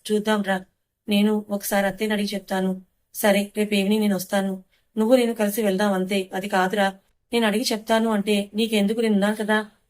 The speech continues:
నేను చూసుకుంటానులే' అంటుంది లిల్లీ. ఏ కల్మషం లేకుండా తనతో అలా కలిసిపోయిన లిల్లీని చూస్తుంటే చాలా బాగుంది అనుకి. 'సరే, నీ ఫోన్ ఇవ్వవా వదినా, గేమ్ ఆడుకుంటూ ప్లీజ్' అంటే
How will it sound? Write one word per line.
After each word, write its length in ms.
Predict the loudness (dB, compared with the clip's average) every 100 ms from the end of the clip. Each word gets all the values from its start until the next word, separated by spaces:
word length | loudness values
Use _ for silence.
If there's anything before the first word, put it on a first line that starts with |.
| _ -2
నేను 140 | 0
చూసుకుంటానులే' 720 | 0 -2 0 0 2 2 2
అంటుంది 280 | 2 0 0
లిల్లీ. 260 | 0 0 -2 -6 _ _ _ 2
ఏ 100 | 2
కల్మషం 480 | 2 2 2 0 0
లేకుండా 340 | 0 0 0
తనతో 280 | 0 0 2
అలా 180 | 2 2
కలిసిపోయిన 540 | 0 -2 -2 -2 0 2 0 -6 _ _ _
లిల్లీని 360 | 0 4 4 4
చూస్తుంటే 460 | 2 -2 -2 0 -2
చాలా 240 | 0 0 2
బాగుంది 540 | 2 2 0 0 0 -2 -4
అనుకి. 380 | -4 -4 -2 -6 -6 _ -20 -20 _
'సరే, 360 | -4 0 2 0 -4 _ _ -4
నీ 100 | -2
ఫోన్ 240 | 2 2 2
ఇవ్వవా 260 | 2 2 0
వదినా, 260 | 0 0 0
గేమ్ 260 | 0 2 2
ఆడుకుంటూ 400 | 0 -2 -2 -2 -4 _ _ _
ప్లీజ్' 360 | 0 2 2 -2 -6
అంటే 240 | -4 0